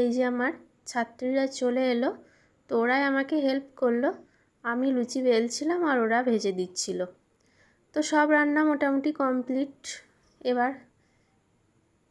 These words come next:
ছেলেগুলোকে খেতে দিয়েছি। প্রথমেই ছেলেগুলোকে খেতে দিয়েছি, মেয়েরা পরে বসবে আমার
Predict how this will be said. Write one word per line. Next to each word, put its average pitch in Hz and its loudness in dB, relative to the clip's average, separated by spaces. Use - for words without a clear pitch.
ছেলেগুলোকে 254 4
খেতে 269 -2
দিয়েছি। 254 0
প্রথমেই 302 2
ছেলেগুলোকে 285 2
খেতে 294 2
দিয়েছি, 277 4
মেয়েরা 247 4
পরে 254 2
বসবে 262 0
আমার 247 -2